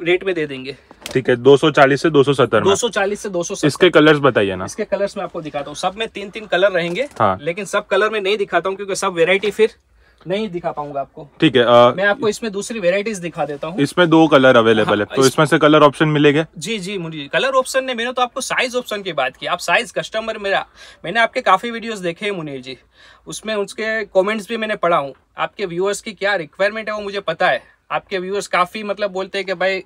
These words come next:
Speaker 1: ये क्र-, रेंज का माल दिखाओ, ये फर्मा अच्छा चाहिए, फिनिशिंग अच्छी चाहिए।
Speaker 2: हम्म।
Speaker 1: और कुछ व्यूअर्स का मैंने वो भी कमेंट पढ़ा हूँ कि उनको साइज में चाहिए, कि भाई
Speaker 2: हम्म।
Speaker 1: यही साइज एम का चाहिए, इसीलिए मैंने आपका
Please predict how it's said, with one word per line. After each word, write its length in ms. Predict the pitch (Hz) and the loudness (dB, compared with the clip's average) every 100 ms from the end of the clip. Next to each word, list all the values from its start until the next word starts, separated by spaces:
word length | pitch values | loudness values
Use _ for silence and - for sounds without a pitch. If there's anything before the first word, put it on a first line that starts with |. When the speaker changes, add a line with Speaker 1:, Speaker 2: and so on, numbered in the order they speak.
| _ 165 | _ -4
Speaker 1:
ये 180 | 180 | -2
क्र-, 400 | 185 180 160 147 151 | 0 0 0 -2 -2
रेंज 260 | 170 185 | 0 0
का 120 | 208 | -2
माल 260 | 175 156 170 | 0 0 0
दिखाओ, 360 | 156 - 147 - _ _ - - _ - | -4 -6 -6 -8 _ _ -20 -20 _ -2
ये 220 | 170 185 | 2 4
फर्मा 420 | 170 160 160 190 | 2 0 2 2
अच्छा 240 | 175 - 170 | 2 0 -6
चाहिए, 320 | 156 156 160 | -4 -6 -6
फिनिशिंग 460 | - 165 185 196 170 | -6 -4 -4 -2 -4
अच्छी 200 | 156 165 | -4 -8
चाहिए। 340 | 151 143 156 - | -6 -6 -8 -4
Speaker 2:
हम्म। 260 | 127 113 98 _ - | -2 -2 -6 _ -12
Speaker 1:
और 80 | |
कुछ 340 | 170 208 226 214 | -8 -6 -4 0
व्यूअर्स 480 | 202 190 196 214 208 | 0 0 -2 -2 0
का 120 | 220 | -2
मैंने 160 | 214 | 0
वो 100 | 202 | -2
भी 100 | 196 | -4
कमेंट 340 | 226 185 190 185 | -6 -6 -8 0
पढ़ा 200 | 160 170 | 2 2
हूँ 220 | 175 262 _ _ | 0 -6 _ _
कि 60 | 190 | -6
उनको 420 | 180 180 240 285 | -4 -2 -4 -4
साइज 440 | - - 180 208 196 | -10 0 2 2 0
में 120 | 220 | -6
चाहिए, 320 | 190 147 131 | -4 -6 -8
कि 60 | 131 | -6
भाई 240 | 135 - | -2 0
Speaker 2:
हम्म। 40 | 160 | 0
Speaker 1:
यही 260 | 175 214 | 0 0
साइज 340 | 202 196 196 170 | 0 0 0 -2
एम 200 | 180 190 | -4 -2
का 160 | 202 190 | 0 -2
चाहिए, 220 | 185 190 | -2 -4
इसीलिए 480 | 175 165 247 233 214 | -4 -6 -4 -4 -4
मैंने 200 | 208 202 | -2 0
आपका 600 | 165 - 226 220 226 | 0 -2 -2 0 0